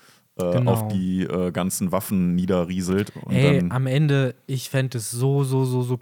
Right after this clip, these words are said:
Speaker 2: cool, wenn irgendwann rauskommt, dass das alles darauf basiert, was er irgendwann mal auf einer ganz kleinen Winterinsel auf der Grand Line von einem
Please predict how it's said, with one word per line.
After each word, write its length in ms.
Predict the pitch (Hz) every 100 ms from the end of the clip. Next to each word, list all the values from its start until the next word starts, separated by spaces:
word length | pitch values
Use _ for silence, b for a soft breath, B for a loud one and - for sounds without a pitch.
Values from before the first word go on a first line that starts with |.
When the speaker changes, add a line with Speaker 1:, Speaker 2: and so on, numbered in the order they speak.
| -
Speaker 2:
cool, 280 | 127 127 123
wenn 100 | 123
irgendwann 380 | 131 139 127 120
rauskommt, 640 | 117 120 - 117 117 120
dass 160 | 117 -
das 180 | 117
alles 460 | - 143 160 - -
darauf 400 | 127 147 160 -
basiert, 580 | 131 110 143 208 208 - B B B B
was 200 | 123 123
er 100 | 139 -
irgendwann 580 | 175 196 196 - 151 160
mal 300 | 151 147 147
auf 180 | 127 123
einer 280 | 123 123 120
ganz 360 | 131 170 170
kleinen 480 | - 143 143 147 123
Winterinsel 800 | 135 160 156 135 139 143 135 131
auf 200 | 113 -
der 120 | 120
Grand 400 | 117 123 131 135
Line 300 | 113 113 127
von 240 | - 120 117
einem 320 | 117 123